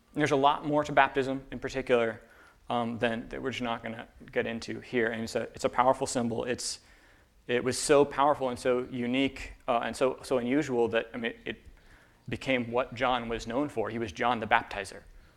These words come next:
um, John the one who baptizes people, because that was weird. Um, and we don't know, uh, exactly what, what he was, what he said he was referencing. If you went down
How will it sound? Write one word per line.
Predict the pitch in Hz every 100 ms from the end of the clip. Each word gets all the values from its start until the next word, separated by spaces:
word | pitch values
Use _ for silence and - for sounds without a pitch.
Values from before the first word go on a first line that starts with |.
| -
um, | 113
John | 104 120 120 117
the |
one | 113 120 113
who | 110
baptizes | 120 135 120 104 104
people, | - 107 - 113
because | 147 143 117
that | 139
was | 117
weird. | 110 113 107 101 - - - - - -
Um, | 123 131
and | 156
we | 156
don't | 165 160
know, | 165 170 151 -
uh, | 139
exactly | 151 147 135 135
what, | 131 135 - - - - - - - - - - -
what | 151 -
he | 165
was, | 139 - - - - -
what | - 165
he | 160
said | - 165 151
he | 160
was | 139
referencing. | 123 139 175 165 175 147
If |
you | 156
went | 143 143 135
down | 135 143 139 135